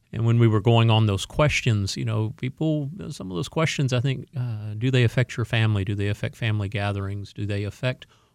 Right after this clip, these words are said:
what you will normally do? As in, if there's not alcohol and drugs there, you're not gonna partake. Things like baseball games, things like kids' recitals, things like that. And those are such huge warning signs, uh, early on in,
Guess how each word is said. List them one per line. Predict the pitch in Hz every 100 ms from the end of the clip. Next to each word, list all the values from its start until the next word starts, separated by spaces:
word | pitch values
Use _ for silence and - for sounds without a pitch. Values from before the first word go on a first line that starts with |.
| _
what | 127 151 -
you | 170 175
will | 143 123
normally | 113 135 139 127 117
do? | 98 113 110 90 -
As | 101 104
in, | 127 113
if | 101 -
there's | 147 135
not | 139 123
alcohol | 117 117 113 107
and | 98
drugs | 107 120 110
there, | 113
you're | 135
not | 196 -
gonna | 175
partake. | 151 127 - 107 - - _ _ _ _
Things | 120 117
like | 117
baseball | 113 120 - 98
games, | 95 95 87 90 -
things | 110 110
like | 110
kids' | - 107 104
recitals, | 98 107 101 104 98
things | - 113 104
like | 101 -
that. | 101 104 - - _ _
And | 139 160
those | 175 165
are |
such | 160 139
huge | - 170 170 113
warning | 110 123 117
signs, | 104 104 95 92 95 -
uh, | 113 98 95 95 120
early | 120 113 104
on | 101 98 92 - -
in, | 101 95 92